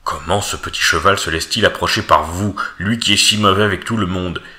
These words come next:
C'est qu'il me connaît peut-être. » Deux ou trois jours après, le seigneur lui dit : « La porcelaine est ici dans une chambre, mais quoiqu'elle soit jolie comme le jour, elle est si méchante qu'elle égratigne tous ceux qui s'approchent d'elle. Voyez donc si elle voudra accepter vos services. »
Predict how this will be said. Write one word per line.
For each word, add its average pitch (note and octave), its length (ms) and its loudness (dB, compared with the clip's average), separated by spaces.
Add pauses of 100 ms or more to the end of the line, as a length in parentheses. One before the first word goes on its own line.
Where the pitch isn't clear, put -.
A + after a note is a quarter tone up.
(300)
C'est - 240 -4
qu'il - 180 -12
me D#2+ 120 -6
connaît F2 280 -8
peut-être. » - 640 -8 (580)
Deux G2 260 -2
ou G2 60 -4
trois F2 180 2
jours D2+ 200 2
après, F#2+ 280 2
le F2 80 -4
seigneur E2+ 360 -6
lui E2 140 -6
dit : « D#2+ 200 -10 (100)
La D2+ 100 4
porcelaine F#2 500 0
est E2 120 -6
ici E2 220 -2
dans F2+ 120 -4
une D2+ 180 -8
chambre, D2 540 -4 (300)
mais E2 140 -4
quoiqu'elle A#2+ 320 2
soit - 240 2
jolie E2+ 260 0
comme D#2+ 220 -2
le D#2 80 2
jour, E2 420 -4 (300)
elle E2 100 -2
est F2+ 60 2
si - 240 2
méchante F#2+ 680 0
qu'elle F2+ 140 -8
égratigne F2 520 2
tous D#2 140 -10
ceux - 180 -6
qui E2 120 -8
s'approchent - 460 -4
d'elle. B1+ 220 -2 (600)
Voyez C3+ 240 4
donc C3 260 0
si - 120 0
elle G2 80 -2
voudra F2 280 2
accepter F2+ 400 -6
vos D2+ 120 -10
services. » - 640 -10